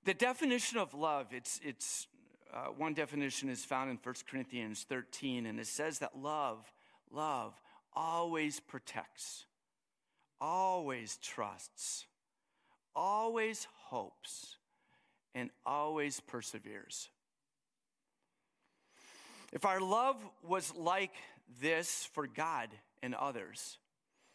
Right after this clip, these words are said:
I could see how it would discourage us from making assumptions about God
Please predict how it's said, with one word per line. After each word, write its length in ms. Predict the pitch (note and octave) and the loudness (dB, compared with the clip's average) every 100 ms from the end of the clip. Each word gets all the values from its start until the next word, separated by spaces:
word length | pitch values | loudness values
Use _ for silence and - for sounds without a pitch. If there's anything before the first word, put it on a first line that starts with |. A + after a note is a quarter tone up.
| _ _ _ | _ _ _
I 220 | C#3+ G3 | 2 2
could 240 | A#3+ A#3 A3+ | 4 0 2
see 440 | - - G#3+ E3 | 2 2 2 0
how 280 | C3 D3 D3+ | 2 2 2
it 160 | D#3 D3 | 0 0
would 140 | D3 | -4
discourage 800 | D3 - - - A#3+ A#3+ F#3 D#3 | -2 -2 -2 0 2 2 2 0
us 200 | C#3 C3+ | -2 -2
from 320 | - D3 C#3 | -4 0 2
making 400 | D3+ E3+ F#3+ D#3+ | 2 0 -2 -2
assumptions 1040 | C#3+ - B3 C4 - - G2 E2+ - - - _ _ _ _ _ - | 0 0 2 0 -2 -6 -8 -12 -12 -12 -14 _ _ _ _ _ -10
about 440 | C3 G3 C#4 B3+ | 0 2 2 0
God 240 | B2 F#2+ | -4 -4